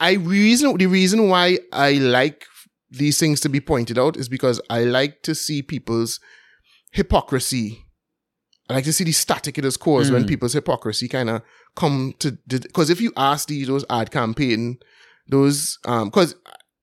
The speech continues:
Speaker 1: you know, we all know for quite some time, those, um, ad agencies have
Speaker 2: Mm.
Speaker 1: insisted on using mixed race people because they think they do, they, they, that's the best way of, pro-, of, of, of providing representation.
Speaker 2: Right, mm.
Speaker 1: Right?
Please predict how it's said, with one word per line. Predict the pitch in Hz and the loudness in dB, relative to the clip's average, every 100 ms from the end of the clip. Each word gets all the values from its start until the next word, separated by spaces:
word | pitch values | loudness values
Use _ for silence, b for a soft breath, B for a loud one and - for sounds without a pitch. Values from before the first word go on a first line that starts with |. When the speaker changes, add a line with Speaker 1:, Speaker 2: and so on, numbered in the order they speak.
| - | 0
Speaker 1:
you | 165 | 2
know, | 123 | 4
we | 160 | 6
all | 165 156 | 8 8
know | 151 | 4
for | 127 143 | 2 0
quite | - 151 | 2 0
some | 147 147 | 0 -2
time, | 151 127 104 143 b b b | 0 0 -2 -8 b b b
those, | - 135 135 | 0 2 4
um, | 135 113 101 92 110 - _ 143 | 2 0 -2 -6 -12 -18 _ 0
ad | 139 | 2
agencies | 135 123 120 120 143 123 | 2 0 0 0 0 0
have | 170 151 | 0 0
Speaker 2:
Mm. | 143 | 0
Speaker 1:
insisted | 117 151 143 | -2 0 0
on | 131 | 0
using | 123 123 127 123 | 0 0 0 0
mixed | 127 - | -2 0
race | 131 127 | 0 0
people | - 147 110 95 76 b b _ | -2 -6 -2 -4 -6 b b _
because | 135 156 | 0 4
they | 156 190 | 6 6
think | 190 170 | 4 0
they | 147 | 2
do, | 143 139 | 2 0
they, | 135 139 | 0 0
they, | 135 139 135 | 2 -2 2
that's | 143 143 | 0 0
the | |
best | 135 135 - | 0 0 0
way | 147 | 0
of, | 127 120 - | 0 0 -4
pro-, | 160 123 127 | -6 -2 0
of, | 117 - | 0 0
of, | 120 107 - | -4 -4 -4
of | 120 - | -4 0
providing | 135 120 131 | 0 2 2
representation. | 135 135 120 120 156 139 | 0 0 0 2 2 4
Speaker 2:
Right, | 143 113 98 | 2 2 -2
mm. | 131 123 104 | -4 -4 2
Speaker 1:
Right? | 131 165 | 4 2